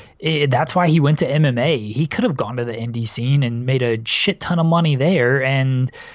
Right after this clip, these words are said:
you know, cleaned up and built his name even more, and then probably come back to W W E and make even more money than they might even be offering him now. Who knows? But he's like, "Eh, I'll just go to U F C." And granted, he got a shit ton of money from U F C as well,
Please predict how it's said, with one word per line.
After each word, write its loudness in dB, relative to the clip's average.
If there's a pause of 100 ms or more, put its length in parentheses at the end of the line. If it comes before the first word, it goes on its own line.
(240)
you -2
know, 2
cleaned 2
up 0
and 0
built -2
his 0
name 0
even -2
more, 2
and -6
then -2 (140)
probably -6
come -2
back -2
to -16
W -4
W -2
E 4
and 0
make -2
even -4
more 0
money 2
than -2
they 0
might -2
even 0
be -4
offering -2
him -6
now. -2
Who -4
knows? 0
But 0 (320)
he's -2
like, 4
"Eh, 6 (280)
I'll 0
just 0
go 0
to 2
U 4
F -2
C." -4
And -4
granted, -2
he 0
got -2
a -8
shit -6
ton -2
of -4
money -2
from -8
U 2
F -2
C -2
as -2
well, 0